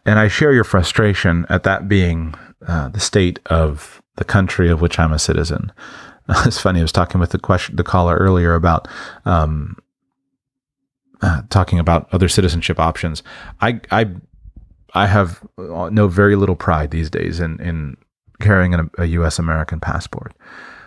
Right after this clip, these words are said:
Um, so I share your, uh, emotions on the subject, but a couple of, a couple of things for you, uh, to consider that I hope will be encouraging. I personally am optimistic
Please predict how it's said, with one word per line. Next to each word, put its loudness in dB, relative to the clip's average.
Um, -2
so 2
I 4
share 2
your, 2
uh, -12
emotions -2
on 0
the -4
subject, -6
but 0
a -8
couple 0
of, 0
a -4
couple 0
of 2
things 0
for -2
you, -2
uh, -6
to -2
consider -4
that 2
I 0
hope 2
will 4
be 0
encouraging. -8
I -2
personally 0
am 2
optimistic 0